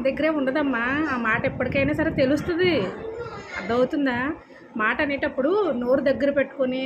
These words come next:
ఒళ్ళు దగ్గర పెట్టుకొని మాట్లాడడం నేర్చుకో, సరేనా? దగ్గరుంటే కొట్టాలనిపిస్తుంది కానీ నేను కొట్టను, ఎందుకంటే నేను నీలా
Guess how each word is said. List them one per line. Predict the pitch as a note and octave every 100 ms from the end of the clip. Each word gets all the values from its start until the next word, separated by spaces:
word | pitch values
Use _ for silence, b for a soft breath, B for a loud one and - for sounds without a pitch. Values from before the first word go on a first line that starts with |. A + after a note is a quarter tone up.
| B3+
ఒళ్ళు | A#3+ D4
దగ్గర | C4+ C4+ -
పెట్టుకొని | A#3 - C#4 F#4+ F#4
మాట్లాడడం | C#4+ C4+ C4+ F4 F4
నేర్చుకో, | B3 - A3+ F#3+ - - - - -
సరేనా? | C#4 C#4 C#4 G4 A#4 - - - - -
దగ్గరుంటే | C#4 - F4+ E4+ F#4
కొట్టాలనిపిస్తుంది | E4 D#4+ F4 D#4 D#4 - D#4 D4+
కానీ | E4 F#4+
నేను | E4 D#4+
కొట్టను, | C4 D#4+ D4+ G3+ - - - B3 A#3+
ఎందుకంటే | C4 D#4 E4 E4
నేను | D#4 C#4+
నీలా | C#4+